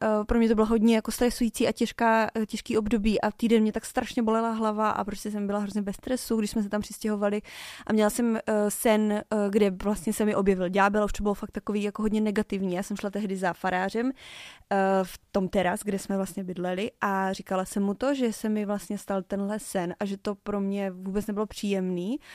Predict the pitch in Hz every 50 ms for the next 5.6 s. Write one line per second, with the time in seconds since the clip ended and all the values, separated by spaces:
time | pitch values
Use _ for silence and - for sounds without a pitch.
0 | - - - - - - - - 220 202 - - 208 208 208 - - - - -
1 | - - - - _ _ _ _ _ _ _ _ _ _ - - 226 220 220 220
2 | 233 233 233 - 240 226 226 226 214 214 214 214 214 214 220 214 214 214 202 226
3 | 185 190 202 - 220 208 - - 202 - 202 202 196 196 196 190 - - 190 185
4 | - - 190 - 254 262 262 302 311 302 269 240 - 226 226 - 226 226 226 220
5 | - - 247 254 240 233 285 302 285 208 156